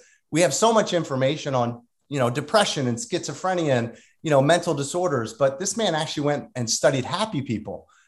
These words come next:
You know, I thought, "What a concept. Let's study the happy people and fe-, see what they're doing right." And he used the word authentic because, you know, we can all be happy if,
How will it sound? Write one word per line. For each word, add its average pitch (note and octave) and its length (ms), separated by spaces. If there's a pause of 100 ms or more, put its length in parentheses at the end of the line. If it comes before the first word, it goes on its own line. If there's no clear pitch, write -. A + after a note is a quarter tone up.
(140)
You C#3+ 100
know, C#3+ 100
I D3 80
thought, D3 280
"What A3 120
a - 20
concept. G3+ 560
Let's D3 220
study C4+ 220
the F#3 80
happy F#3+ 340
people C#3 280
and C3 120
fe-, D#3+ 240
see - 400
what C#3+ 180
they're F3+ 180
doing B2 240
right." G2+ 220 (340)
And D#3 140
he E3+ 60
used A#3+ 280
the G3 120
word E3+ 400
authentic C3+ 960 (440)
because, E3 640
you F3+ 60
know, F3+ 80
we F#3+ 160
can A#3+ 160
all B3 220
be A#3 100
happy E3 540
if, C#3+ 500